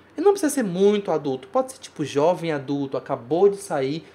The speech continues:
do colégio, por exemplo, já tá na faculdade ali, sei lá, dezessete, dezoito, dezenove anos. É comum as pessoas também já usarem o san. Esse san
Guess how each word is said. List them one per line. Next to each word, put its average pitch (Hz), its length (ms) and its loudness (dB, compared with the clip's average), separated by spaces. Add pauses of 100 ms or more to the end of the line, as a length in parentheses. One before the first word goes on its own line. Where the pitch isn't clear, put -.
(120)
do 147 140 -8
colégio, 131 580 0
por 120 160 -4
exemplo, 127 340 -8
já - 120 -8
tá 139 160 -4
na 147 80 -6
faculdade 131 580 -6
ali, 131 340 -6 (200)
sei - 120 -4
lá, 127 140 -2
dezessete, 127 640 -4
dezoito, 123 360 -8
dezenove 117 400 -8
anos. 143 320 -6 (520)
É 214 120 2
comum 214 340 2
as 233 120 -2
pessoas 208 500 0
também 202 420 -2
já 190 140 2
usarem 165 500 -2
o 214 140 -2 (180)
san. 117 600 -6 (360)
Esse 285 320 0
san 180 480 -2